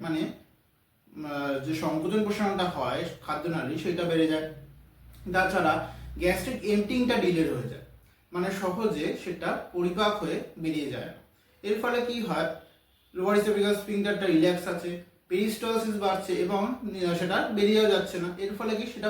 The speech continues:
ভমিটিংয়ের চান্সটা বৃদ্ধি করে দেয়, মানে বমি ভাব বা বমি বমি পাওয়ার সম-, সম্ভাবনাটা বেড়ে যায়। তাছাড়া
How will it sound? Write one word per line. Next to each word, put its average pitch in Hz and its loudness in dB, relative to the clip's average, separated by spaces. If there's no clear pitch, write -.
ভমিটিংয়ের 208 0
চান্সটা 170 -2
বৃদ্ধি 165 0
করে 120 -4
দেয়, 135 -4
মানে 175 0
বমি 214 6
ভাব 185 4
বা 175 0
বমি 175 0
বমি 175 0
পাওয়ার 185 4
সম-, 160 -2
সম্ভাবনাটা 147 -4
বেড়ে 165 2
যায়। - -12
তাছাড়া 190 6